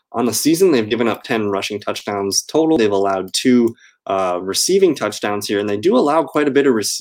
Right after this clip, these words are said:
receptions here to the running back. That's a lot of receptions. Uh, we see seventy-three receptions to the running backs, five hundred forty-four yards. So maybe Wayne Gallman has a decent floor. I would expect maybe ten to twelve points out of him at least.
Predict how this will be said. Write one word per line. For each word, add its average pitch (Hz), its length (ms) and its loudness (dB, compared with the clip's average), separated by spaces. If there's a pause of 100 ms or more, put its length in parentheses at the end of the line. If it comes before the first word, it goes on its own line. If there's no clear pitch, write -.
receptions 107 640 -4
here 95 140 -8
to - 100 -14
the 104 80 -2
running 113 280 -2
back. 87 200 -8
That's 117 160 -10
a 135 60 -2
lot 110 320 0
of 107 60 2
receptions. 95 760 -4 (420)
Uh, 92 200 -6
we 101 80 0
see 104 260 -6
seventy-three 147 760 0
receptions 113 680 -2
to - 120 -8
the 104 100 0
running 107 240 -2
backs, 90 300 -6
five 104 180 -8
hundred 104 240 -6
forty-four 101 480 -4
yards. 90 500 -6 (320)
So - 140 -6
maybe 151 280 4
Wayne 185 180 4
Gallman 147 260 2
has 131 140 0
a 104 100 -2
decent 127 380 -2
floor. 147 260 4
I 104 120 -2
would 117 140 2
expect 117 400 -4
maybe 113 240 -2
ten 117 220 -6
to 110 60 -4
twelve 107 280 -4
points 113 220 -4
out 110 140 -6
of 113 40 -8
him 110 120 -4
at 92 160 -8
least. 170 340 0